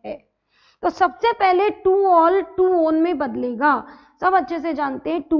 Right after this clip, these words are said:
all को टू on में बदलने के लिए एक एक्टिव एच हटेगी और एक अल्फा एच हटेगी। तो आपको ये मन में समझना है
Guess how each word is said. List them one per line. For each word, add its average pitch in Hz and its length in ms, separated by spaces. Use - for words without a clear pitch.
all 294 280
को 392 160
टू 349 160
on 285 220
में 359 240
बदलने 269 420
के 277 120
लिए 285 260
एक 302 180
एक्टिव 359 420
एच 381 220
हटेगी 359 440
और 294 200
एक 320 180
अल्फा 254 340
एच 240 220
हटेगी। 294 460
तो - 60
आपको 392 240
ये 494 140
मन 359 140
में 427 200
समझना 302 520
है 330 280